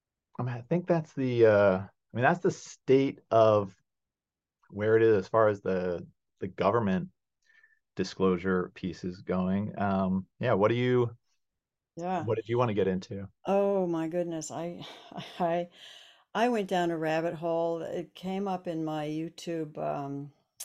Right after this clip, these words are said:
Speaker 2: you know, echo chamber, I guess you could call it, but it's, it was th-, a, a number of, uh, people talking about this, these videos that have been put out by this woman on, uh, named Sabrina Wallace.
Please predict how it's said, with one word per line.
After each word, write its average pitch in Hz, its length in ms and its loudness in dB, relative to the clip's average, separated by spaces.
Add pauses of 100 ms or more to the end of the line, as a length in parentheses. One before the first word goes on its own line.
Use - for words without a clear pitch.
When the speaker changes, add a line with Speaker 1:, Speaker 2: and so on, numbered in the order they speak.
(120)
Speaker 2:
you 180 200 -6
know, 147 180 -4
echo 147 380 -6
chamber, 147 360 -8
I 151 80 -10
guess 147 280 -6
you 156 80 -12
could - 200 -20
call 165 280 -6
it, 170 160 -8
but 170 260 -4
it's, - 400 -8 (500)
it 196 120 -2
was 190 220 -2
th-, 175 140 -14 (200)
a, - 100 -14 (220)
a 175 80 -4
number 196 440 0
of, 156 220 -6
uh, 156 200 -6
people 240 440 -8
talking 196 800 -6
about 160 520 -6 (240)
this, 156 420 -10
these 165 280 -12
videos 180 540 -4
that 160 260 -6
have 151 180 -12
been 160 160 -6
put 190 200 -10
out 185 240 -2
by 156 160 -6
this 156 240 -10
woman 180 340 -4
on, 151 160 -6
uh, 143 240 -10
named 156 340 -4
Sabrina 160 680 -6
Wallace. 147 880 -6